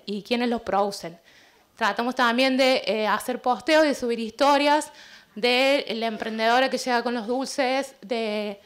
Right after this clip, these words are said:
del productor que llega con la verdura fresca, y bueno,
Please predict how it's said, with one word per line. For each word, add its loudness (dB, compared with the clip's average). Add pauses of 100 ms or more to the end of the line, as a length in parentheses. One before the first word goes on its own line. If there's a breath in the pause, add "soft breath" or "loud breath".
(360 soft breath)
del -4
productor 2
que -4
llega -2
con -2
la -2
verdura 0
fresca, 0
y -10
bueno, -6